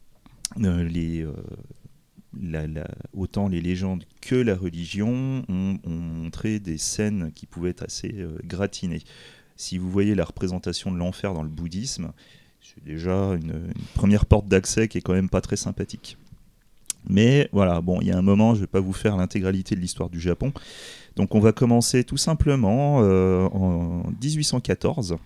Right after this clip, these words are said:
Donc en dix-huit cent quatorze, euh, Hokusai, vous connaissez tous ce peintre, euh, qui a dessiné La Vague,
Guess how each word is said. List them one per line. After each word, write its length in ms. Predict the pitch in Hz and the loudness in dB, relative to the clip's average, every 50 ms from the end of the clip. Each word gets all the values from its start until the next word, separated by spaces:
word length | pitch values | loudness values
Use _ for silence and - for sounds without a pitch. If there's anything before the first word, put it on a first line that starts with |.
| - _ - - _ _ _ _ _ _ _ _ _ _ _ - - - - - - - - - - _ _ | -14 _ -20 -20 _ _ _ _ _ _ _ _ _ _ _ -14 -14 -14 -18 -20 -20 -20 -20 -20 -20 _ _
Donc 160 | 85 - - | -6 0 0
en 60 | 104 | 2
dix-huit 240 | 104 123 139 147 151 | 2 2 0 0 0
cent 160 | - 156 143 | 0 0 0
quatorze, 560 | 131 - 98 - - 101 127 175 180 160 151 131 | 2 2 2 2 4 2 4 4 2 2 2 4
euh, 640 | 110 101 95 95 92 92 90 87 85 87 87 87 - - - - - | 6 6 6 6 4 2 0 0 -2 -4 -4 -6 -6 -8 -8 -8 -8
Hokusai, 540 | - - - 101 - - - 110 143 156 120 | -8 -6 -4 -4 -2 0 0 0 0 0 -4
vous 80 | 85 85 | -8 -10
connaissez 400 | - - - 87 82 - - - | -12 -10 -8 -8 -8 -8 -10 -12
tous 160 | - - - | -12 -12 -12
ce 200 | - - - - | -10 -8 -8 -8
peintre, 520 | - - - 95 104 104 98 - - - | -6 -4 -2 -2 0 -2 -4 -6 -10 -10
euh, 60 | - - - - - - - - - - - - - - - | -8 -8 -8 -10 -12 -12 -14 -14 -14 -16 -16 -18 -20 -20 -20
qui 200 | - - - 78 | -14 -10 -8 -8
a 120 | 76 73 | -8 -10
dessiné 480 | 78 - - - - - - 90 90 82 | -10 -10 -10 -10 -8 -6 -4 -4 -4 -4
La 100 | - 67 | -6 -4
Vague, 400 | - 87 120 127 101 87 76 | -4 -2 -4 -2 -4 -8 -8